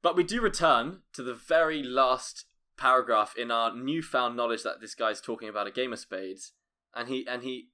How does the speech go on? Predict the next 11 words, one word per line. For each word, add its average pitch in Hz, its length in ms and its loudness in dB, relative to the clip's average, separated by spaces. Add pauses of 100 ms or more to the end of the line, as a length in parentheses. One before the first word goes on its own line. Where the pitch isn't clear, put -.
concludes 143 420 -2
it 123 80 -6
by 113 100 2
saying, 104 380 -4 (1200)
"I 143 80 0
could 196 180 -4
have 156 160 -10
thrown 120 240 -2
a 95 60 -6
fucking - 460 -6
bicycle 113 600 -2